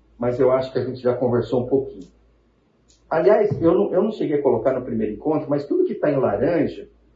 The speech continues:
é do livro, tá? Do C S Lewis. Então, eu peguei exatamente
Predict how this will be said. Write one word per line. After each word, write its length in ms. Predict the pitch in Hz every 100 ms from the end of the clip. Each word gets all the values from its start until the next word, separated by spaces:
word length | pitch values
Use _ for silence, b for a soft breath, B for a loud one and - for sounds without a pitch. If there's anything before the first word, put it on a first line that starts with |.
| _ _ _ _ _ _
é 120 | 127
do 180 | 135 190
livro, 540 | 151 151 180 - 113 -
tá? 340 | 139 - - -
Do 100 | 120
C 160 | -
S 180 | - -
Lewis. 320 | 147 110 95
Então, 220 | 110 147
eu 60 | 147
peguei 260 | - - 139
exatamente 920 | 135 147 - 143 127 135 147 -